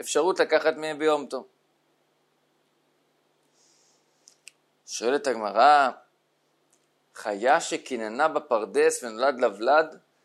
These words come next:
אפשר לקחת מהחיה הזאת, אפשר לקחת את הוולד הזה ביום טוב? ולא בא היה זימון?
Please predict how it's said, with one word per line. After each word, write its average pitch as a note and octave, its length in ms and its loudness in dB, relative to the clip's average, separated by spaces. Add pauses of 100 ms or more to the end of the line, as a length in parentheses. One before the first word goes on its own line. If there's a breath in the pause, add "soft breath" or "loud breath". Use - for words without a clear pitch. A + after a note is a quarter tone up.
(240)
אפשר C#3+ 200 -2
לקחת D3 440 -2
מהחיה A2 760 0
הזאת, B2 260 -2 (160)
אפשר D3 160 -2
לקחת C#3 260 -4
את C#3 120 -8
הוולד B2+ 380 2
הזה A#2 200 -4
ביום A2 300 -2
טוב? G#3+ 260 -6 (1120 soft breath)
ולא G#2 260 -4
בא B2+ 220 4
היה D3 220 2
זימון? A#2+ 480 -8